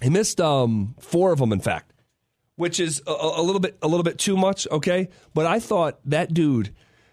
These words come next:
I mean, <sighs> we can, we can go on and on ab-, about Aaron Gordon's season, and, and we have here. Like,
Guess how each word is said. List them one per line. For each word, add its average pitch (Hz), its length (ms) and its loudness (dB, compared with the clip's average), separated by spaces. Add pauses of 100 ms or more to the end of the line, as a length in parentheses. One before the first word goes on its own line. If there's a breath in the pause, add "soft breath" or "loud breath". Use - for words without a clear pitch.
(240 soft breath)
I 165 120 2
mean, 151 460 2
<sighs> - 340 -2
we 180 160 0
can, 196 100 0
we 214 80 0
can 208 80 2
go 139 140 2
on 139 240 2
and 120 100 4
on 123 380 2
ab-, 113 160 -2
about 117 320 0
Aaron 113 240 2
Gordon's 110 380 2
season, 110 360 0
and, 127 400 0
and 123 220 2
we 123 160 0
have 110 420 0
here. 90 380 -2
Like, 101 320 -2